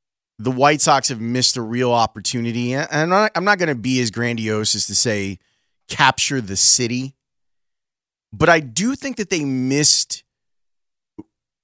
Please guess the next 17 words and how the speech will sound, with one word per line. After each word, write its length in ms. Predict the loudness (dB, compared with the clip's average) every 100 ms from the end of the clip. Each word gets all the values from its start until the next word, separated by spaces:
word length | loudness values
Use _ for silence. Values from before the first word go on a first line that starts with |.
| _ _
while 320 | -2 4 4
the 100 | 4
Death 360 | -2 2 2 4
Star 420 | 2 2 4 4
is 120 | 0
being 360 | -4 -4 -6 -6
rebuilt, 720 | -8 -6 0 0 -2 -10 -20 _ _ _ _ _
there 300 | -8 0 2
was 160 | 2 -2
time 460 | -2 0 2 2 0
for 140 | -2
the 100 | -2
rebellion 580 | 0 2 2 2 2 0
to 60 |
actually 500 | 4 4 2 -2 -4
do 300 | -6 -6 -2
something. 560 | 0 2 0 -6 -18 -20